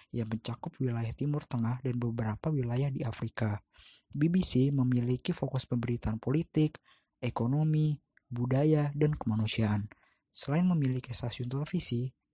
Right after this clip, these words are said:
B B C juga memiliki media daring yang saling berkaitan satu sama lain.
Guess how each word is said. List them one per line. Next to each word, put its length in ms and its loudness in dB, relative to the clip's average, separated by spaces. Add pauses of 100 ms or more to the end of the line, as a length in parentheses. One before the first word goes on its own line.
B 160 0
B 80 -2
C 240 -4
juga 240 0
memiliki 560 0
media 400 2
daring 400 -2
yang 80 -10
saling 320 -2
berkaitan 560 -2
satu 320 -8
sama 320 0
lain. 320 0